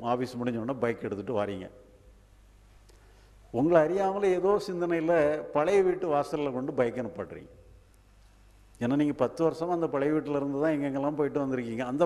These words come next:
பழக்கத்தினால உங்களை அறியாமலே பழைய வீட்டு வாசல்ல கொண்டு பைக்கை நிப்பாட்டிடுறீங்க.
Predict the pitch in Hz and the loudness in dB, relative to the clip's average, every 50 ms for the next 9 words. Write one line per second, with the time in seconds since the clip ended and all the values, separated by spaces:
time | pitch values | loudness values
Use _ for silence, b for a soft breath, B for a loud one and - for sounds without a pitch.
0 | 170 160 156 156 160 151 170 160 147 156 147 135 131 139 156 160 143 143 151 - | 0 2 0 0 0 -2 -4 -6 -4 -2 -2 -2 0 2 2 2 2 0 -2 -4
1 | B B B B B B B 143 147 170 185 175 156 151 160 180 208 208 196 185 | B B B B B B B -2 0 2 4 4 4 2 2 -2 0 0 0 0
2 | 180 180 196 202 196 165 160 160 170 175 175 160 165 156 143 143 139 - 151 151 | 0 -2 -2 -2 0 0 0 2 2 0 0 0 0 2 2 2 0 -2 -4 -4
3 | 139 131 131 135 139 127 123 120 113 127 123 113 95 - 104 87 101 92 90 82 | -4 -4 -4 -4 -2 -2 -2 -2 -2 -4 -6 -8 -8 -8 -10 -10 -10 -12 -14 -14
4 | 78 - | -16 -18